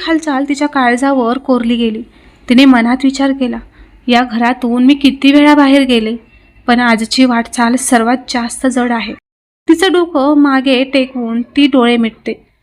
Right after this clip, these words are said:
आणि आठवणींचा ओघ तिच्या मनाला ओलावतो. माहेरची सगळी प्रेमाची गुंफण तिच्या आठवणीच्या सुतात अडकलेली असते. सासरी परतल्यावर सायली बदललेली होती. आता ती नेहमीसारखी शांत नव्हती.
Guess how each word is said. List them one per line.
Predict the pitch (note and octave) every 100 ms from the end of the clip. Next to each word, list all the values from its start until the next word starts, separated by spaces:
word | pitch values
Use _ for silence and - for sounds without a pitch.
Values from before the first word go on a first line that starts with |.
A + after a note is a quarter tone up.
| _
आणि | A#3+ B3 A#3 A#3+
आठवणींचा | - A#3 A#3 - B3+ B3 B3+ B3
ओघ | A#3+ A#3 A#3
तिच्या | C4+ C4
मनाला | B3+ A#3 A3+ A#3+ B3
ओलावतो. | B3 A#3 A#3 A#3 A3+ _ _ - -
माहेरची | A#3+ A3 G#3+ A3+ -
सगळी | C4+ C4+ A3+ A#3+ C4+
प्रेमाची | C4+ C4 C4 C4 C4+
गुंफण | B3+ B3+ A#3+ A#3+ B3+
तिच्या | C4+ C#4
आठवणीच्या | B3+ B3 B3 D4+ D#4 D#4
सुतात | D4+ C4+ A#3+ C4+
अडकलेली | B3+ A#3+ A#3+ A#3 A#3
असते. | A3+ - A#3 - - - -
सासरी | - C#4 C4+ D#4 F#4
परतल्यावर | F#4 E4 E4 D#4+ D#4 B3
सायली | C4+ C#4+ C#4 C4+ B3
बदललेली | A#3 A#3 A3+ C4 C4+ B3+ A#3
होती. | A#3+ A#3 A3+ - - - -
आता | A3+ A3+ G#3
ती | G#3+ A#3+
नेहमीसारखी | B3 A#3+ A3+ B3+ B3 B3 B3
शांत | C4 B3+ A#3 B3 B3+
नव्हती. | B3 A#3+ A#3